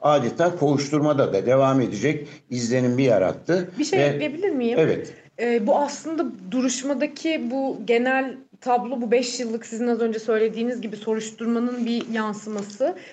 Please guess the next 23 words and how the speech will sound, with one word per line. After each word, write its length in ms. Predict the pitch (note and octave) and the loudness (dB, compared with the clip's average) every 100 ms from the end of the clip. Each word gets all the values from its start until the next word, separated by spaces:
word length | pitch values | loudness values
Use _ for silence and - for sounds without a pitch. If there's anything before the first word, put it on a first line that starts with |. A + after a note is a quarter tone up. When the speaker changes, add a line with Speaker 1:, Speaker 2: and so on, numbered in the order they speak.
| - - | -16 -4
Speaker 2:
Yapılan 440 | B3 C#4+ D4 D#4 D#4 | -2 0 0 -2 -6
ilk 220 | E4 - - _ _ - | -8 -10 -18 _ _ -6
açıklamalardan 1040 | A#3 - - B3+ C4 B3+ B3+ A#3 C#4 C4+ | -6 -4 0 2 4 4 2 2 0 0
bu 120 | A3+ C#4 | -2 0
yana 400 | B3 A3 A#3 - - _ | 2 2 -2 -6 -12 _
failler 560 | _ B3 B3+ C#4 D4+ D#4 | _ 4 4 4 2 0
sanki 300 | D#4 D#4+ - | -2 0 2
örgüt 280 | A#3+ A3+ - | 4 2 -2
militanlarıymış 840 | C#4 - A#3+ A3+ G#3 G#3 G3 - | -4 -2 0 0 0 -2 -2 -6
gibi, 340 | - F3+ F#3+ F#3 - - _ _ | -8 0 0 0 -6 -20 _ _
e, 380 | G3+ G#3 G3+ F#3+ - - _ _ _ _ _ | -2 2 2 0 -4 -20 _ _ _ _ _
bir, 240 | G3+ G3+ A#3+ | -2 0 2
bu 100 | D#4+ | 4
varsayım 460 | C#4 C4+ C#4 C#4+ | 4 2 0 0
üzerinden 480 | B3 A3+ G#3 G3 F#3+ | 2 2 2 0 0
hareket 380 | G#3 G3+ G#3 G#3 | -2 -2 -2 -4
ediliyor 380 | G3 G#3+ D4 F4 | -4 -2 0 4
ve 160 | D#4 | 4
hani 200 | C#4 C4 | 2 0
sanki 280 | B3+ C4 C4 | -2 -2 -4
polislerin 680 | - B3+ B3 - C4 C#4 B3+ | -4 -4 -6 -6 -2 0 2
burada 180 | B3+ A#3 | 0 -2
hiçbir, 500 | B3+ - D4+ D4 | -6 -6 -2 -2